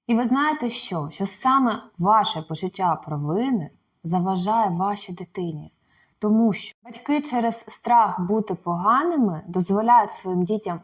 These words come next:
більше, аніж можуть витримати. Вони також перестають турбуватися про себе, втрачаючи енергію і ресурс. А ще вони побоюються встановлювати межу, тому що вони опасаються, що їх дитина стане тривожною.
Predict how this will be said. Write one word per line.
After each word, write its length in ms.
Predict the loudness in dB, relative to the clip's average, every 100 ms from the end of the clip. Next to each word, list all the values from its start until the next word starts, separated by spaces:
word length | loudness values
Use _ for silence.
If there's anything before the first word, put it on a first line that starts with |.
| -8
більше, 600 | -2 0 0 -4 -12 -12
аніж 540 | -6 -2 -2 -6 -18 _ -4
можуть 460 | -2 0 -2 -6
витримати. 720 | -2 0 0 -2 -10 -14 -20 -20 _ _ _ _ _ _
Вони 300 | 0 2 2
також 340 | 0 -2 -6
перестають 520 | -4 -2 -2 -2 -2 -2
турбуватися 720 | 0 0 2 0 -2 -8 -10
про 200 | -8 -8
себе, 440 | -6 -6 -6 -10 -16 _
втрачаючи 760 | -8 -8 -2 2 2 2 -2
енергію 460 | -2 0 -2 -2 -4
і 20 |
ресурс. 600 | -4 -8 -12 -12 -14 -20 _ _ _ -10
А 60 |
ще 220 | -6 -2
вони 220 | 2 2 2
побоюються 580 | 0 0 0 0 -2
встановлювати 680 | -6 -4 -2 0 -2 -4 -4
межу, 500 | -2 0 -2 -2 -6 -10 _ _ _ _
тому 320 | -2 0 2
що 200 | -2 -6
вони 260 | -4 -2 -2
опасаються, 600 | -4 -8 -6 -4 -6 -10
що 260 | -12 -8 -6
їх 220 | -4 -6
дитина 380 | -6 -4 -2 -2
стане 320 | -4 -4 -4
тривожною. 680 | -2 -2 -2 -2 -6 -10